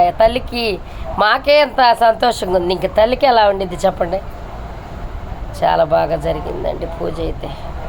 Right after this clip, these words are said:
ఆ మణిస్వామి కూడా అమ్మవారిని ఊహించుకొని అలా చేస్తుంటే ఆ మణిస్వామిలో కూడా దేవుళ్ళు సినిమాలో కానీ ఉంటది, అలా అనిపించింది నాకు. చాలా చక్కగా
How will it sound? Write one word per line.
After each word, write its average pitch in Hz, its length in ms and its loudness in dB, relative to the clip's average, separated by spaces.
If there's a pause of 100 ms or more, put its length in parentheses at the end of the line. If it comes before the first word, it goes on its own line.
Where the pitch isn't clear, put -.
(440)
ఆ 180 360 4
మణిస్వామి 190 680 2
కూడా 170 360 4
అమ్మవారిని 185 840 4
ఊహించుకొని 175 760 -2
అలా 170 240 2
చేస్తుంటే 170 1000 0 (580)
ఆ 175 120 2
మణిస్వామిలో 196 880 4
కూడా 185 580 4 (460)
దేవుళ్ళు 262 500 4
సినిమాలో 240 580 4
కానీ 208 360 4 (480)
ఉంటది, 185 440 2
అలా 185 240 4
అనిపించింది 180 540 0
నాకు. 147 400 -4 (840)
చాలా 170 380 4
చక్కగా 185 520 0